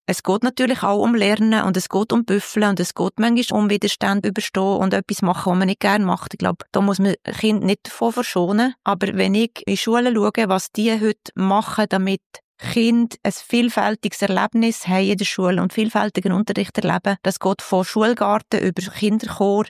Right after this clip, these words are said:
über regelmässige Waldmorgen bis zum Sporttag, über alles hinweg. Und da versucht man ja irgendwie den kindlichen Bedürfnissen gerecht zu werden, indem dass man eben solche Erlebnisse schafft. Und natürlich ist der Alltag von Kindern heute anders taktet als noch bei uns. Ich bin irgendwie tagelang im Wald gespielt und habe absolut Zeit vergessen.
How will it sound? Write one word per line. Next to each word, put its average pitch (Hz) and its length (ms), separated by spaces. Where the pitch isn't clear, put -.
über 190 360
regelmässige 190 800
Waldmorgen 202 880
bis 233 200
zum 226 200
Sporttag, 214 640
über 220 300
alles 233 340
hinweg. 254 340
Und 196 140
da 233 40
versucht 233 560
man 240 120
ja 240 160
irgendwie 220 340
den 214 140
kindlichen 226 400
Bedürfnissen 208 640
gerecht - 440
zu - 120
werden, 185 480
indem 196 360
dass 208 160
man 202 140
eben 190 180
solche 196 560
Erlebnisse 208 600
schafft. - 640
Und 196 300
natürlich 214 580
ist 233 220
der - 100
Alltag 240 400
von 233 140
Kindern 233 340
heute 247 140
anders 226 340
taktet 240 440
als 233 220
noch 240 140
bei 254 300
uns. - 180
Ich 226 100
bin 208 120
irgendwie 208 280
tagelang 202 440
im 202 100
Wald 190 260
gespielt 202 360
und 196 100
habe 202 160
absolut 196 560
Zeit - 240
vergessen. 254 640